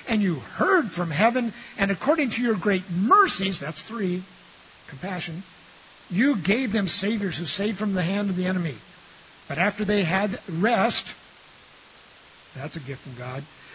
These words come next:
"they did evil again before you, and you abandoned them to the hand of their enemies, so that they had dominion over them. And when they turned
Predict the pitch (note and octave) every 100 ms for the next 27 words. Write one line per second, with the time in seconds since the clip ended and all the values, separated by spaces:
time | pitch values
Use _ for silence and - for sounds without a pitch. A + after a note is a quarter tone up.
0 | - G3+ G3 B3 C#4 A3 B3+ C4 - A#3
1 | C#4 F4 E4 G3+ F#3+ F3 E3 F#3+ F3 D#3
2 | C#3+ D#3+ D#3 C3+ D#3 G#3+ G#3 G#3 G#3 G3+
3 | F#3+ E3 A3 G#3+ G#3+ G#3+ A3 A#3 A#3+ -
4 | - - - D3 D#3+ F#3 D#3 G#3+ A#3 C4
5 | D#4+ D4 A3+ F#3+ E3+ D3 B2+ C3+ F#3 D4
6 | C4+ G3+ - C#4 D4 D#4+ D4+